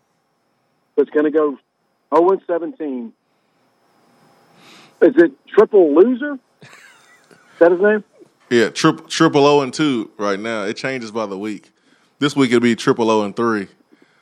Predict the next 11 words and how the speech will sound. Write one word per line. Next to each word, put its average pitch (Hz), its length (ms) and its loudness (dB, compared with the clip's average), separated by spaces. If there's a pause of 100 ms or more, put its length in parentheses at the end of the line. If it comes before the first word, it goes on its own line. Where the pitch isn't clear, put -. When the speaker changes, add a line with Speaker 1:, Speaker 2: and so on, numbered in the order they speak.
(220)
Speaker 2:
Um, 95 560 -8 (260)
Speaker 1:
It's - 80 8
Speaker 2:
but 208 100 2
Speaker 1:
gonna 165 160 4
be 294 180 0 (160)
Triple 196 580 2 (180)
Loser 170 720 -2
and 156 140 -12
oh 160 220 -4
and 139 140 -10
seventeen. 143 540 -10